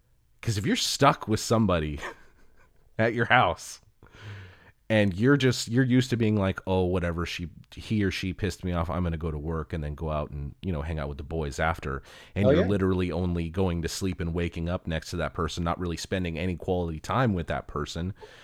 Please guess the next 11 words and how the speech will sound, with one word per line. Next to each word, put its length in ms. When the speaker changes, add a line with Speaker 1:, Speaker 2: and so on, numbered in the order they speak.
Speaker 1:
uh, 260
because 420
it's 220
just 220
like, 160
"Oh, 420
we'll 160
cross 360
that 140
road 240
later." 420